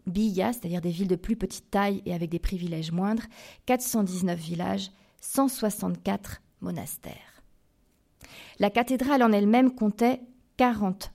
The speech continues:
chanoines, quatorze dignitaires, cinquante prébendiers et plus de deux cents chapelains. Elle faisait vivre six ans, six cents employés, avec une rente de deux cent mille ducats par an pour l'archevêque. En outre,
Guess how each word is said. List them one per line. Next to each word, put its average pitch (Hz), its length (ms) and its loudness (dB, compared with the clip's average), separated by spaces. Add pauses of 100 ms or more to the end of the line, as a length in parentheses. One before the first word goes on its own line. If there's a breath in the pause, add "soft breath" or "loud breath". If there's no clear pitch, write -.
chanoines, 190 580 0 (120)
quatorze 220 380 0
dignitaires, 185 680 -2
cinquante 240 480 0
prébendiers 180 560 -2 (240 loud breath)
et 208 100 2
plus 208 160 -6
de 214 80 -2
deux 202 260 -2
cents 185 240 -2
chapelains. - 460 -6 (520 loud breath)
Elle 196 120 2
faisait 214 240 2
vivre 233 300 0
six 240 420 -2
ans, 226 120 -2
six - 220 -4
cents 240 280 2
employés, 208 640 0 (400 loud breath)
avec 233 340 4
une 233 160 8
rente 240 360 2
de 196 120 0
deux 214 180 2
cent 240 220 2
mille 220 260 4
ducats 196 320 -2
par 190 280 -4
an 190 100 -4
pour - 160 -4
l'archevêque. - 720 -10 (1500 loud breath)
En 208 160 6
outre, - 360 2